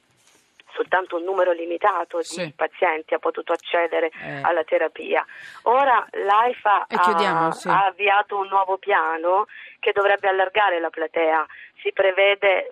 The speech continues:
Speaker 1: finora sono stati trattati settantamila settecento pazienti. Ora si prevede, con il nuovo piano di eradicazione, di trattarne duecentoquarantamila. I
Speaker 2: Mm.
Speaker 1: criteri sono undici,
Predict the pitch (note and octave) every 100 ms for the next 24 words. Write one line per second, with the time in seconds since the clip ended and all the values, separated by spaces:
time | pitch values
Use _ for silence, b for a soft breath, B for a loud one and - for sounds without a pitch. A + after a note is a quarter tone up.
0 | - G#3+ A#3+ A#3 F#3+ - F3+ F3+ - F3+
1 | F3 - E3+ F3 - G3+ - G3 F#3+ F#3+
2 | F#3 E3+ - E3+ - E3+ - D#3+ D#3 -
3 | F#3+ - - - - B B B B -
4 | A#3+ A#3+ - G#3+ - G3 F3+ F#3 F#3 F3+
5 | G3+ - F3 E3+ F#3 F3+ F3+ F3+ F3 E3+
6 | F3 E3+ F3+ - - - G3+ F3 E3+ F3+
7 | B B B B G3+ G#3 G#3 G3+ F#3+ G3
8 | F#3+ F#3 - F#3+ G3 F#3 F3+ E3+ - E3+
9 | E3 D#3+ D#3+ D#3+ - B B - G3 F#3+
10 | F#3+ F#3 E3+ - F3 G3+ G3+ F#3 F3+ G3
11 | - G#3+ A3+